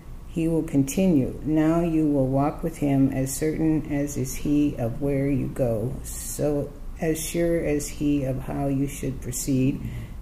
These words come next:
as confident as he is of the goal and of your safe arrival in the end.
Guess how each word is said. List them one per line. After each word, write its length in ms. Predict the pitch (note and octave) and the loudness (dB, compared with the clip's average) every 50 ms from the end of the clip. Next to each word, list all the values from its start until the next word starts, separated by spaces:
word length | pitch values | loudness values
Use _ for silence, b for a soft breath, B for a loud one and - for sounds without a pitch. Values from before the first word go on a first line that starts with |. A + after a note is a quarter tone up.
| - - | -6 -2
as 220 | D3 C#3 C#3 - | -2 -2 -2 -4
confident 760 | - - F3 D#3+ E3 E3+ E3 - D3+ D3 C#3+ C3+ B2+ - C3+ | -4 -2 0 2 2 0 0 -2 0 2 2 2 2 2 0
as 160 | B2+ B2 - | -2 -2 -4
he 460 | - - C#3+ C#3 C3+ C3+ C3 - C3+ | -4 0 2 4 4 4 4 2 0
is 160 | A#2+ A#2 B2 | 0 0 0
of 160 | C3+ B2 A#2+ A2+ | -2 -2 -2 -4
the 80 | B2 | -4
goal 420 | A#2 - B2 B2 B2+ B2 B2+ A#2+ G2+ | -2 0 0 2 4 4 2 2 0
and 240 | - B2+ B2 - - | -2 -4 -4 -4 -4
of 200 | C#3+ C3 B2+ A#2 | -4 -4 -4 -4
your 120 | G2 A2 | -4 -6
safe 380 | - - - C#3+ C3 C3 C3 - | -6 -4 -2 -2 -2 -2 -2 -2
arrival 480 | B2+ C3 A#2+ B2 B2 A#2 B2+ A#2+ A2 | -2 -2 0 0 0 0 -2 -2 -2
in 180 | A2 C3 C3+ C#3 | -2 0 0 0
the 160 | C#3 A2 - | 0 0 0
end. 300 | D3+ C#3+ G2 E2 - - | 0 -2 -2 -4 -8 -10